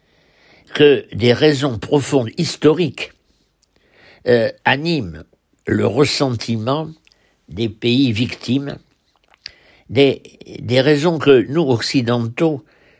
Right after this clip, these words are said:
n'avons pas toujours en tête de façon bien claire. Alors certes, la Shoah est un génocide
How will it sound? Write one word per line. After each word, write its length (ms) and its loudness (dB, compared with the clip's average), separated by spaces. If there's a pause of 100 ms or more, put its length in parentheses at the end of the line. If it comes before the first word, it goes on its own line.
(140)
n'avons 300 2
pas 180 0
toujours 580 -2
en 260 -4
tête 420 -2 (320)
de 120 0
façon 420 -4
bien 240 -6
claire. 480 -6 (1120)
Alors 160 -8
certes, 440 0 (1300)
la 160 0
Shoah 520 2 (480)
est 220 -2
un 100 0
génocide 760 -2